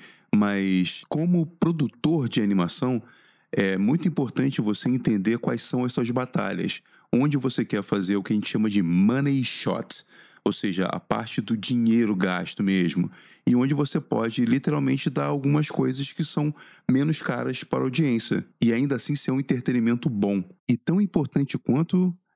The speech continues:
é você entender quando você tem que mudar essa pose. E vai ser o caso que vamos fazer agora. Vou apagar aqui o corpo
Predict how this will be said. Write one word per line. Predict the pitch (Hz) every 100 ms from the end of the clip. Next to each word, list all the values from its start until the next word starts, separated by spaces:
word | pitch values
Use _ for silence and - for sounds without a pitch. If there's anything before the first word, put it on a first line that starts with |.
| _ -
é |
você | 139 131 - 135
entender | 151 - 120 104 135
quando | - 131 170 180
você | 180 156
tem | 151
que | 156 165
mudar | 147 123
essa | 156 196
pose. | - 107 95 76 73 _ _ _ -
E | 98
vai | 92
ser | 90 -
o | 107
caso | - 98 101 104 104
que | - 107 95
vamos | 87 95 95
fazer | 104 95
agora. | 107 95 85
Vou | 90
apagar | - 95 90
aqui | -
o | 95
corpo | 98 110 113 131